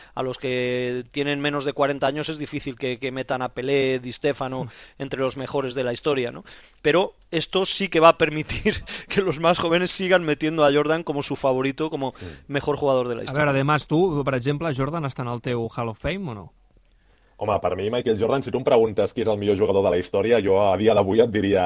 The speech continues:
Speaker 3: et diria Michael Jordan.
Speaker 2: Sí.
Speaker 3: Ah, però sí, estic molt d'acord amb Anthony, eh, que era un adelantat a la seva època en, a nivell de moviments, i també em passa una mica com Julius Erving, no? Que en la seva època ja feia coses que no s'havien vist, o inclús, anant també bastant lluny, a Pistol Pete Maravich. Pete Maravich feia meravelles i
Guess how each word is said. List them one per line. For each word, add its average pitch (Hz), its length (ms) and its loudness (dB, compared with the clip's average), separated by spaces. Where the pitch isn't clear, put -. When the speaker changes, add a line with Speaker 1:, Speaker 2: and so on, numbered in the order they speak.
Speaker 3:
et 92 80 -2
diria 95 260 0
Michael 92 380 -2
Jordan. 85 400 0
Speaker 2:
Sí. - 240 -18
Speaker 3:
Ah, 95 160 6
però - 160 4
sí, 127 80 2
estic 113 160 -4
molt 139 140 4
d'acord 123 180 6
amb 113 80 0
Anthony, 101 320 -2
eh, 98 160 -2
que 98 80 2
era 95 160 0
un 104 160 -6
adelantat 98 320 2
a 101 80 2
la 95 80 4
seva 92 240 2
època 113 240 0
en, 113 80 -2
a 92 160 -2
nivell 95 240 0
de 101 80 4
moviments, 104 400 0
i 110 80 -4
també 101 240 0
em 117 80 -6
passa 127 240 0
una 120 80 -6
mica 113 180 0
com 113 200 4
Julius 117 240 2
Erving, 101 320 4
no? 104 160 0
Que 95 80 -2
en 90 80 -4
la 90 80 0
seva 107 240 0
època 110 260 2
ja 98 140 2
feia 104 180 2
coses 98 300 0
que 101 160 0
no 92 240 -4
s'havien 92 300 -2
vist, 139 180 2
o 113 100 2
inclús, 120 440 0
anant 107 240 -4
també 110 240 2
bastant 101 400 -2
lluny, 131 240 2
a 95 400 0
Pistol - 320 2
Pete 87 160 -6
Maravich. 92 320 0
Pete 92 160 -6
Maravich 98 400 0
feia 92 320 -2
meravelles 110 560 0
i 101 140 -2